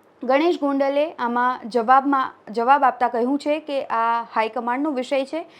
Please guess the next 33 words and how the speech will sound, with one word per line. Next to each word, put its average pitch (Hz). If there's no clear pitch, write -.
પાર્ટી 262
જેને 302
ટિકિટ 294
આપે 285
તેને 247
ચૂંટણી 240
લડવાનો 214
અધિકાર 220
છે. 269
લોકો 220
જે 247
નેતાને 285
સ્વીકારે, 277
જે 240
નેતાને 240
ખભે 220
બેસાડીને 277
નીકળે, 262
જેની 285
સાથે 302
લોકોની 247
લાગણી 214
જોડાયેલી 208
હોય 285
છે, 240
તેને 262
પ્રતિનિધિત્વ 240
કરવાનો 208
મોકો 208
આપવામાં 214
આવતો 190
હોય 160
છે. -